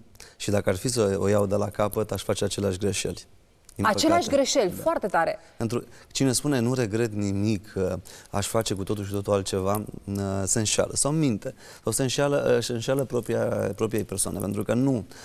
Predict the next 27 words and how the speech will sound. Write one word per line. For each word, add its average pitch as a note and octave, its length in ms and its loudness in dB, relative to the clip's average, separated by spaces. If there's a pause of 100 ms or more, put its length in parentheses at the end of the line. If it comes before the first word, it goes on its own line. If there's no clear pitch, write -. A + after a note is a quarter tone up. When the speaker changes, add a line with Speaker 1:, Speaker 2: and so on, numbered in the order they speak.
(140)
Speaker 1:
nu C#3 100 0
vei C3+ 140 4
face G2+ 240 2
la F#2 100 4
fel. G2 160 0
Dacă G#2+ 200 2
ești A#2+ 200 -2
un B2+ 80 0
om B2 140 0
sensibil, G#2+ 600 0
un G2+ 80 -4
om G#2+ 140 -4
profund, G2+ 520 -6 (380)
vei B2 120 -6
face A2+ 240 -4
la G2+ 100 0
fel, - 240 -4
cu G2+ 100 -4
aceeași A#2+ 460 0
profunzime, G#2+ 580 -4
cu G#2 140 -2
aceeași G2+ 440 -4
inimă, G#2 260 -2
cu G2+ 100 -4
aceeași G#2 400 -2
căldură. G2 420 -2
Eu G2+ 100 -6